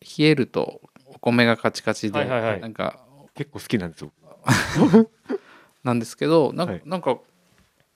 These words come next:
Speaker 1: 冷えても美味しいっていう感じで。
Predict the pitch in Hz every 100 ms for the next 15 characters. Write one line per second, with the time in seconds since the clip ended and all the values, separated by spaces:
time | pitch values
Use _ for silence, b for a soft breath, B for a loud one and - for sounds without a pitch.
0 | _ _ _ _ _ _ - - 147 139
1 | 107 87 90 - - - - 90 - -
2 | 82 80 _ _ _ b b b b -
3 | - - - - -